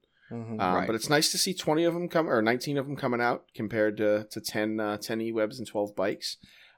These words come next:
Speaker 2: I still think
Speaker 3: I
Speaker 2: I'm
Speaker 3: hate that the E-web is not there.
Speaker 1: Yeah.
Speaker 2: Yeah.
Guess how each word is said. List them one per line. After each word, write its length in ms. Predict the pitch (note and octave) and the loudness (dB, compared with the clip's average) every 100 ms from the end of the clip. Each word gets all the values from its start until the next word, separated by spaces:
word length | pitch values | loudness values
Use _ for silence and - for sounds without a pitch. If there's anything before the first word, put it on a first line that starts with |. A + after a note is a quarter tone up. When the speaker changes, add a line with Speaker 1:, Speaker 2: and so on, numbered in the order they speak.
| - | -6
Speaker 2:
I 100 | - | -4
still 200 | - D#3 | 0 0
think 280 | D3 C#3+ - | 0 -2 2
Speaker 3:
I 80 | A#2+ | 2
Speaker 2:
I'm 80 | C3 | 2
Speaker 3:
hate 140 | F#3 | 0
that 140 | F#3 D3 | -2 -2
the 200 | B2+ C3+ | -2 2
E-web 340 | B2+ A#2 G#2 | 4 4 2
is 160 | G2+ A2+ | -2 -2
not 300 | A2 G#2+ F#2+ | -2 -2 -4
there. 320 | G2 F2 F#2+ | -4 -4 -8
Speaker 1:
Yeah. 220 | A2+ A#2 | -4 4
Speaker 2:
Yeah. 240 | F3+ F3 | 4 4